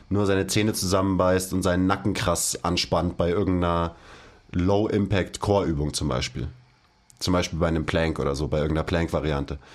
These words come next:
Sondern da will ich eben, dass bestimmte Muskeln arbeiten und die sind in dem Fall nicht die Nackenmuskulatur.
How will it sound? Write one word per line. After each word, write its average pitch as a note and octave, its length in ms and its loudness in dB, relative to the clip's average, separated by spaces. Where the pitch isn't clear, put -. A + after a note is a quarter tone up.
Sondern F2+ 280 0
da G2 80 4
will G#2+ 80 2
ich G#2 120 -2
eben, G2 200 2
dass F2+ 140 0
bestimmte G2 440 0
Muskeln F2 680 0
arbeiten F2 720 0
und F#2 160 2
die G2 40 4
sind F2+ 220 0
in F2 100 2
dem F#2 140 2
Fall F2 200 0
nicht F#2+ 240 0
die G2 60 2
Nackenmuskulatur. D#2 960 -2